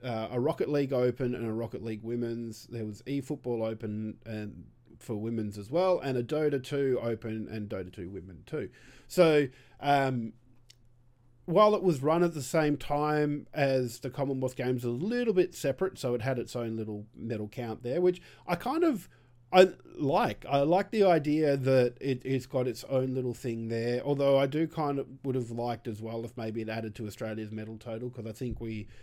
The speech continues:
during this Commonwealth Games, we hit a thousand gold medals over the course of however long we've been competing, so that would have been nice to have, have added some medals to,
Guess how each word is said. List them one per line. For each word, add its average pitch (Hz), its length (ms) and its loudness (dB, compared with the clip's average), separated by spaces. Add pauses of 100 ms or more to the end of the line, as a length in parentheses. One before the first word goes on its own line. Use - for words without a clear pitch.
(140)
during 123 220 2
this 117 160 -2
Commonwealth 120 520 -2
Games, 117 400 -2
we 113 140 -4
hit 117 240 -2
a 110 60 -10
thousand 117 460 -6
gold 110 220 -8
medals 110 560 -8 (640)
over 113 280 -2
the 104 220 -12
course 107 320 -6
of 107 140 -4
however 110 340 -2
long 107 200 -2
we've 107 120 -4
been 107 180 -6
competing, 117 500 -4
so 123 120 -6
that 117 160 -4
would 113 120 -10
have 107 80 -10
been 110 180 -10
nice 120 300 -10
to 123 80 -8 (100)
have, 107 100 -8 (300)
have 139 160 4
added 135 260 4
some 123 220 -2
medals 127 400 2
to, 117 380 -2